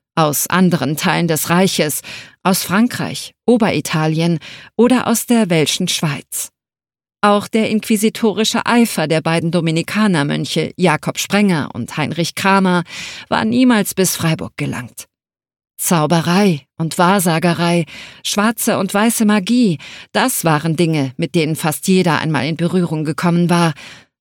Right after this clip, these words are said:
Doch Hexerei und Teufelspakt? Auf einmal wussten sich die Freiburger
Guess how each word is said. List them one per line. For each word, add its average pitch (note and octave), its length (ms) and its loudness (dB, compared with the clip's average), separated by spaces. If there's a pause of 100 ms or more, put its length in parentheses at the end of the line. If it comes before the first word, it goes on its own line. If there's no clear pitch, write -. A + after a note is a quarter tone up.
(120)
Doch - 160 -2
Hexerei D#3+ 720 0 (100)
und D#3 160 -4
Teufelspakt? - 800 -2 (920)
Auf F#3 320 0
einmal F#3+ 520 2
wussten F#3+ 360 -4
sich G#3 180 -2
die - 140 -4
Freiburger F#3 600 0